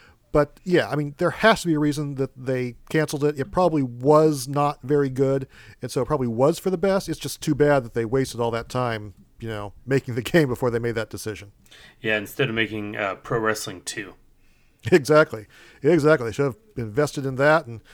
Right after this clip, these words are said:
Speaker 1: then that franchise would be, uh, up and super successful. No doubt about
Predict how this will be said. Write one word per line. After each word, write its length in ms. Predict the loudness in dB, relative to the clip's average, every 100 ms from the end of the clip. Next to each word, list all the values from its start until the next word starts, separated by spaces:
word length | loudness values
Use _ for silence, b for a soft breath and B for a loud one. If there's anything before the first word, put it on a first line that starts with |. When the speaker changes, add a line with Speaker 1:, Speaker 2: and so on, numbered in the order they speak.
| B B B
Speaker 1:
then 120 | -4
that 160 | -4 -2
franchise 580 | -2 -2 0 0 0 -2
would 140 | -6
be, 260 | -4 -2 -2
uh, 140 | -4 -8 B B B
up 220 | -2 0
and 100 | -4
super 240 | -4 -2 -2
successful. 600 | -6 -6 -6 -8 -16 _ _ _ -4
No 100 | -2
doubt 160 | 0
about 320 | 0 -4 -6